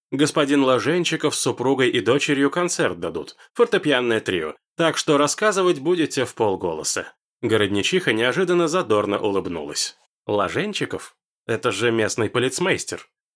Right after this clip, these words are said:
Неожиданно. Впрочем, почти все, получившие образование, хоть немного да музицируют. Это только Петя здесь после вечерней школы. Остальные или гимназии кончали, или такое домашнее образование получили, что почище гимназического будет.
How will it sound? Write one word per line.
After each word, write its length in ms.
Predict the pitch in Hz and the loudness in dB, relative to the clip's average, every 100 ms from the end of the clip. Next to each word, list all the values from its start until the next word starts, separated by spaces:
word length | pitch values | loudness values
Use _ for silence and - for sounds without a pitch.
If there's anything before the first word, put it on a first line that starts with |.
| - | -4
Неожиданно. 760 | 85 131 101 90 87 87 85 _ _ _ _ | 0 2 2 0 -2 -2 -4 _ _ _ _
Впрочем, 560 | - 175 208 208 202 180 | -4 2 4 4 2 2
почти 340 | 170 - 165 | 0 2 0
все, 300 | 151 156 156 | 2 0 2
получившие 640 | 131 117 - 131 - 110 | 2 0 2 0 2 0
образование, 760 | - 104 104 101 98 151 156 151 | 0 0 0 2 2 2 2 0
хоть 200 | 175 170 | 0 0
немного 500 | 185 202 214 165 151 | 0 2 0 0 0
да 200 | 139 131 | 0 0
музицируют. 800 | 120 95 104 - 92 80 78 - _ - | 0 -2 -4 -2 -4 -4 -8 -12 _ -2
Это 220 | 156 165 | 2 2
только 280 | 160 170 170 | 2 2 2
Петя 320 | 196 202 127 | 0 0 2
здесь 200 | 101 110 | 2 0
после 280 | - 123 123 | 0 -2 0
вечерней 420 | 123 143 123 117 | -2 0 0 0
школы. 380 | 127 - 85 82 - _ _ | -4 -2 -4 -4 -10 _ _
Остальные 640 | 143 - 147 135 139 147 | -2 2 2 4 4 2
или 220 | - 196 160 | 2 0 0
гимназии 500 | 104 98 101 98 120 | 0 2 2 2 0
кончали, 560 | 160 151 180 170 165 - _ _ | 0 0 2 4 2 -2 _ _
или 280 | 151 220 233 | -2 0 -2
такое 440 | - 175 - 143 | 0 0 4 2
домашнее 520 | 98 104 127 - 113 110 | 4 2 0 0 -2 0
образование 680 | 117 113 110 131 190 147 | 0 0 0 2 2 2
получили, 460 | 107 107 110 - 113 | 2 2 0 0 0
что 260 | - 160 151 | 0 0 0
почище 540 | 170 165 214 226 226 | 0 -2 -2 -2 -2
гимназического 880 | 202 180 123 95 95 95 - 92 90 | 0 2 2 0 -2 -4 -2 -2 -2
будет. 400 | 85 78 - | -4 -6 -12